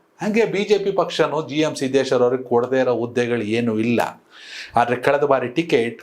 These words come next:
ಅವರ ಪತ್ನಿ ಗಾಯತ್ರಿ ಸಿದ್ದೇಶ್ವರ್ ಅವ್ರಿಗೆ ಕೊಟ್ರು, ಗೆಲ್ಲಿಲ್ಲ. ಡಾಕ್ಟರ್ ಪ್ರಭಾ ಮಲ್ಲಿಕಾರ್ಜುನ್ ದಾವಣಗೆರೆ ಸಂಸದರಾದ್ರು. ಸಿದ್ದೇಶ್ವರ್ ಅವ್ರಿಗೇನು ಈಶ್ವರಪ್ಪನ್ ಥರ ತಮ್ಮ ಮಗಂಗೆ ಏನಾರು ಒಂದ್ ಆಗಬೇಕು. ಈಶ್ವರಪ್ಪ ಅವ್ರಿಗೆ ಕಾಂತೇಶ್ ಚಿಂತೆ,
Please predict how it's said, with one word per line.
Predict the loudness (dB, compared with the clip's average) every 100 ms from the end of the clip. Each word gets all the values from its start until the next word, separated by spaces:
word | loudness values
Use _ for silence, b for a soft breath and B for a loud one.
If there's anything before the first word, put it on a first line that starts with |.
| 0
ಅವರ | 0
ಪತ್ನಿ | 2 -2 -2 -2
ಗಾಯತ್ರಿ | 0 2 0 -2
ಸಿದ್ದೇಶ್ವರ್ | 0 -2 0 2
ಅವ್ರಿಗೆ | 2 -2
ಕೊಟ್ರು, | 0 0 0 -2 -2 -2
ಗೆಲ್ಲಿಲ್ಲ. | 0 0 2 0 -2 -4 -6 -12 _ _ _ _ _ _ _ _ _ _ _ -10 2
ಡಾಕ್ಟರ್ | 2 4 2 2 2
ಪ್ರಭಾ | 2 4 2 2
ಮಲ್ಲಿಕಾರ್ಜುನ್ | -2 0 2 2 0 -2 -4
ದಾವಣಗೆರೆ | -2 -2 0 2 0
ಸಂಸದರಾದ್ರು. | 0 -4 -2 0 2 2 0 -10
ಸಿದ್ದೇಶ್ವರ್ | -2 0 2 0 2 2
ಅವ್ರಿಗೇನು | 2 0 0 0 -2 -2
ಈಶ್ವರಪ್ಪನ್ | -2 0 2 2 -2 -2
ಥರ | 0 0 -2 -10 _ _ _ _ 0
ತಮ್ಮ | 0 2
ಮಗಂಗೆ | 2 2 0 0
ಏನಾರು | 2 4 2
ಒಂದ್ | 2 2
ಆಗಬೇಕು. | 2 0 0 -2 0 -2 0 0
ಈಶ್ವರಪ್ಪ | 0 2 2 2
ಅವ್ರಿಗೆ | 2 2 -2
ಕಾಂತೇಶ್ | 0 0 0 0 0 0
ಚಿಂತೆ, | -4 -4 0